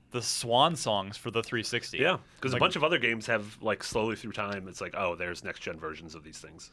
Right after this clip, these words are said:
Speaker 2: as
Speaker 1: Right.
Speaker 2: well," so.
Speaker 1: Yeah, I mean, yeah, there will be other releases, but what else is coming that's not gonna also be on Xbox One that's,
Speaker 2: Yeah,
Speaker 1: like,
Speaker 2: seriously.
Speaker 1: a major deal?
Speaker 2: I would, I would assume maybe at E three we get an announcement for, maybe Sony does one last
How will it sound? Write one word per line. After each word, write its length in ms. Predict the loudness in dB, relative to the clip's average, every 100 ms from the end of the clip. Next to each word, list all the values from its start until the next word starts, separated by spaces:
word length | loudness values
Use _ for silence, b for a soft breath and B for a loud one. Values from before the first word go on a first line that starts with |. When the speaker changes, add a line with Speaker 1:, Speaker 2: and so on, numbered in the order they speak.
| -2
Speaker 2:
as 60 |
Speaker 1:
Right. 160 | 2 2
Speaker 2:
well," 100 | 0
so. 160 | -12 -16 -20 -20 2
Speaker 1:
Yeah, 140 | 6 6
I 40 |
mean, 300 | 4 -2 -6
yeah, 200 | 2 4
there 100 | 6
will 100 | 4
be 200 | 4 4 6
other 160 | 6
releases, 500 | 4 2 2 0 -6
but 280 | 0 0 0 -6 _ _ _
what 140 | 2 6
else 180 | 6 4
is 100 | -2
coming 320 | 0 -2 -2
that's 320 | -4 -6 -10 -10
not 480 | 0 4 4 2
gonna 180 | -2 -2
also 400 | 0 0 0 -4
be 220 | -2 0
on 120 | 0 -2
Xbox 420 | -6 -2 -2 0
One 180 | -4 0
that's, 200 | 4 4
Speaker 2:
Yeah, 20 |
Speaker 1:
like, 160 | 2 -4
Speaker 2:
seriously. 280 | -4 -4 2
Speaker 1:
a 40 |
major 300 | 4 4 0
deal? 320 | -2 -2 -2 -4 2
Speaker 2:
I 80 |
would, 220 | 2 2 2
I 80 | 4
would 300 | 4 0 -8 -4
assume 480 | -2 0 -2 -2 -2
maybe 220 | 0 0
at 100 | -2
E 80 | -4
three 460 | -6 -6 -6 -6 -10
we 120 | -8
get 140 | -8
an 40 | -6
announcement 460 | -6 -6 -8 -12
for, 460 | -10 -8 -6 -6 -8 -8
maybe 160 | -8 -6
Sony 340 | -4 -4 -4
does 180 | -6 -6
one 180 | -8 -6
last 440 | -6 -8 -10 -14